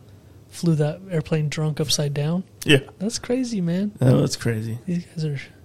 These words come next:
Speaker 2: They're really good at their jobs.
Speaker 1: Yeah.
Speaker 2: Really good.
Speaker 1: That's
Speaker 2: Denzel was drunk, too.
Speaker 1: Uh-huh.
Speaker 2: He was like, fucking,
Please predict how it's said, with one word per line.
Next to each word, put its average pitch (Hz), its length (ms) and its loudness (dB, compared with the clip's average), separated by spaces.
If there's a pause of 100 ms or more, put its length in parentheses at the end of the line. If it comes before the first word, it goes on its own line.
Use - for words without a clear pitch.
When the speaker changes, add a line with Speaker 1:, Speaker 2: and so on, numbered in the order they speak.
(240)
Speaker 2:
They're - 100 8
really 160 280 6
good 156 180 6
at 147 100 4
their 135 160 0
jobs. 131 580 0
Speaker 1:
Yeah. 151 220 0 (260)
Speaker 2:
Really - 260 2
good. - 320 -2 (240)
Speaker 1:
That's - 220 -8 (1080)
Speaker 2:
Denzel 151 360 6
was 113 120 -2
drunk, 151 420 2
too. 170 320 2 (120)
Speaker 1:
Uh-huh. 151 380 -2
Speaker 2:
He 151 80 0
was 170 140 2
like, 120 160 2
fucking, - 640 -2